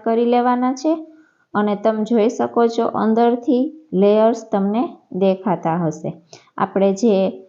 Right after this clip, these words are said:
અ, ત્રણ રોટલીની વચ્ચે જે સ્લરી લગાડેલી છે તેના લીધે તેમાં પૂરીમાં સરસ રીતના લેયર્સ બનશે.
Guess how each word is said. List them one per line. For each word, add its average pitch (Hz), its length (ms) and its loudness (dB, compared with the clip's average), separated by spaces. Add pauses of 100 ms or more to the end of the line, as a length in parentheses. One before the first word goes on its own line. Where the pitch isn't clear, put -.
(160)
અ, 180 220 0
ત્રણ 214 380 0
રોટલીની 208 840 0
વચ્ચે 196 380 0
જે 190 200 0
સ્લરી 202 400 0
લગાડેલી 226 680 2
છે 214 440 -2 (260)
તેના 208 240 -2
લીધે 196 340 2
તેમાં 202 460 -2
પૂરીમાં 208 640 0
સરસ 208 400 -2
રીતના 202 400 -4 (440)
લેયર્સ 196 520 2
બનશે. 156 380 -6